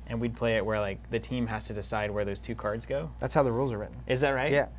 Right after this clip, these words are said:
Speaker 1: Give one to Zach,
Speaker 2: So
Speaker 1: one to me, or, like, I could take both, or guy over here takes one, or
Speaker 2: At least when we were playing two v one, it was like I was the one player, and I was drawing two, and they were the two people.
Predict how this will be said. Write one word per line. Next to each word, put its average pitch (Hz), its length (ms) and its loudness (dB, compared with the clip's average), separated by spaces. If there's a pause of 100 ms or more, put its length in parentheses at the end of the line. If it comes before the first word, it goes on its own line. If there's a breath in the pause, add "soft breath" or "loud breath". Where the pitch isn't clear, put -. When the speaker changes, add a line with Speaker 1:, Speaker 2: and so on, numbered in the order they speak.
(160)
Speaker 1:
Give 127 160 4
one 139 160 4
to 131 80 6
Zach, 127 160 6
Speaker 2:
So 135 160 12
Speaker 1:
one 131 120 4
to 127 60 -2
me, 139 360 0
or, 123 80 6
like, 104 180 0
I 107 100 0
could 117 140 -4
take 113 240 -4
both, 135 500 2
or 104 380 -2
guy 107 220 0
over 104 100 -2
here 123 260 -4
takes 123 340 -6
one, 123 480 0
or 85 240 -8
Speaker 2:
At 123 120 6
least 156 200 6
when 156 80 4
we 147 40 4
were 135 60 2
playing 135 220 2
two 131 200 0
v 123 120 2
one, 110 460 -2 (260)
it 120 60 -2
was 113 80 0
like 113 120 0
I 123 160 4
was 123 160 4
the 117 60 -2
one 113 220 0
player, 107 360 0
and 104 140 -6
I 107 100 -4
was 107 100 -4
drawing 101 400 -6
two, 101 460 -4
and 107 140 -6
they 113 360 2
were 107 220 -4
the 104 100 -6
two 113 180 -2
people. 104 480 -6